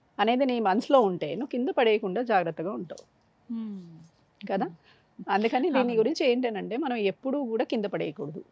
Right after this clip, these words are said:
Speaker 2: Hmm.
Speaker 1: అని ఒక నిర్దేశమైన భావాన్ని మన మనసులోనే పెట్టేసుకుని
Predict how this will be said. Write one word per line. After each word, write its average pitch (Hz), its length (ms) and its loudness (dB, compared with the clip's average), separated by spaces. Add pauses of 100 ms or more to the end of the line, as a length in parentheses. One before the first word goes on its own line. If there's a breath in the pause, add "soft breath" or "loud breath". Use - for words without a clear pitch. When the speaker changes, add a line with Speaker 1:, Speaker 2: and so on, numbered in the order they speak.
(520 soft breath)
Speaker 2:
Hmm. 190 80 -14 (240)
Speaker 1:
అని 220 160 4
ఒక 320 180 2 (600)
నిర్దేశమైన 226 640 2
భావాన్ని 190 460 4
మన 262 160 -2
మనసులోనే 208 480 -2
పెట్టేసుకుని 190 640 -4